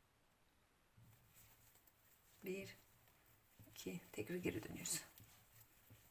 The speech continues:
Evet. Tekrar alıyoruz.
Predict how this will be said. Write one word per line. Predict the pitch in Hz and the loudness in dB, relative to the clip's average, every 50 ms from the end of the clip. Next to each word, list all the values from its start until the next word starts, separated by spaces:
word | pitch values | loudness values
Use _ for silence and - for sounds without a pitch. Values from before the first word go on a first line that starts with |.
| - - - - - - - - - - - - - - - - - - - - - - - - - - - - - - - - - - - - - - - - - - - - - - - - - - - - - - - - - - - - - - - - - - - - - - - - | -16 -16 -16 -18 -18 -18 -18 -16 -16 -16 -16 -18 -18 -18 -18 -18 -18 -18 -18 -18 -20 -18 -16 -16 -16 -16 -16 -18 -18 -18 -18 -16 -16 -18 -18 -18 -16 -16 -16 -16 -16 -18 -18 -18 -18 -18 -18 -18 -18 -20 -20 -18 -18 -18 -18 -18 -18 -18 -18 -16 -18 -16 -16 -14 -14 -14 -14 -14 -16 -14 -14 -12
Evet. | - - - - - - - - - - - - - - - - - - - - - - - - - - - - - - - - - - | -12 -12 -12 -14 -16 -16 -18 -20 -20 -20 -20 -20 -20 -20 -18 -18 -18 -16 -16 -14 -14 -14 -14 -14 -16 -16 -16 -20 -20 -20 -20 -14 2 10
Tekrar | - 233 185 - - - 180 175 180 - - - - - - - - - - - - | 12 12 12 12 10 10 10 10 10 8 0 -4 -8 -16 -20 -20 -20 -20 -18 0 8
alıyoruz. | - 190 196 190 190 190 185 185 190 196 - - - | 10 10 10 12 10 10 10 10 8 8 8 8 6